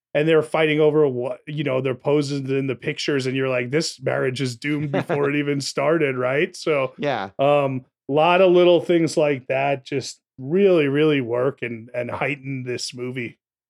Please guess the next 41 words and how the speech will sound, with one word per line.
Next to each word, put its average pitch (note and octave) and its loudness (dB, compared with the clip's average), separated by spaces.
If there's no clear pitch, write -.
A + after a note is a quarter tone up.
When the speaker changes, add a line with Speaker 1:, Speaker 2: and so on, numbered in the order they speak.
Speaker 2:
Yeah, E3+ -2
I, C#3+ -4
I F#3 2
agree. G3 2
I C#3+ 2
mean, D3 -4
there's D3 -4
scenes, F3+ -4
like F3 0
you G3+ 0
were G3 4
saying F#3 -2
before, D#3 -2
I C#3 0
think D3 -8
there's C#3+ -4
scenes E3 -6
in D3+ -8
this C#3+ -8
movie C#3 -2
where, A#2+ -2
uh, B2+ -6
like, C3 -6
a A#2 -4
screenwriting C#3+ -4
professor C3+ -4
or - -2
somebody B2+ -4
would A#2+ -8
say, B2 -4
"Oh, C#3 -4
cut F#3 -4
that C3+ 0
out. A#2+ -2
That's B2 -8
not C#3 -2
important." A2 -8
But D3+ 0
it G#3 2
is C#4+ 0
important B2+ -4